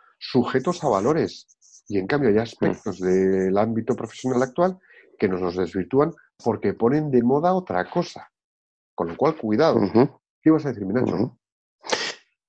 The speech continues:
Speaker 2: No, me estaba pensando que qué interesante lo que estás diciendo, lo estaba relacionando un poco con lo que has comentado al principio de los va-, los diferentes valores que has mencionado antes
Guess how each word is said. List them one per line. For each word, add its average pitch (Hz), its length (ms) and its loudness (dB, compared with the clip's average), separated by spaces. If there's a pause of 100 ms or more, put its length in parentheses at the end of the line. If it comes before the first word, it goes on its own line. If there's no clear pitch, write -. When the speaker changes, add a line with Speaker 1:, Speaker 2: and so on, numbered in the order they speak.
(160)
Speaker 2:
No, 160 200 4
me 110 680 4
estaba 135 320 2
pensando 131 500 2
que 107 300 2 (320)
qué 135 80 4
interesante 139 520 2
lo 123 120 2
que 107 80 -2
estás 120 260 -2
diciendo, 127 320 0
lo 123 100 4
estaba 120 360 2
relacionando 117 680 -2
un 113 140 -4
poco 120 320 -2
con 104 160 -2
lo 104 100 0
que - 120 -6
has 120 100 -4
comentado 110 560 2
al 104 100 0
principio 104 540 -4
de 90 100 -2
los 90 200 -8
va-, 90 140 -2 (100)
los 90 140 -10
diferentes 101 440 0
valores 104 400 4
que - 120 0
has 95 80 -4
mencionado 101 520 2
antes 110 380 2